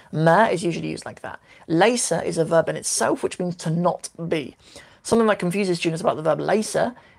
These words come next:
is that, um, firstly, it is hollow, right? It acts like a hollow verb. So, for example,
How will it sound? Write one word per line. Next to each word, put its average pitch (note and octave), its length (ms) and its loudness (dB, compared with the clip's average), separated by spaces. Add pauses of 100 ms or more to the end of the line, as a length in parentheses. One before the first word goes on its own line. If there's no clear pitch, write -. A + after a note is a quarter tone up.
is D3+ 180 0
that, D#3 300 2
um, D3 140 -4
firstly, G#3 360 0
it D#3 80 -2
is D#3+ 100 -8
hollow, - 420 0 (300)
right? D#3 180 2
It - 20 0
acts - 220 0
like E3 100 -4
a D#3+ 60 -2
hollow D3+ 280 0
verb. C#3+ 300 -2
So, - 140 -8
for - 120 -12
example, E3+ 480 -4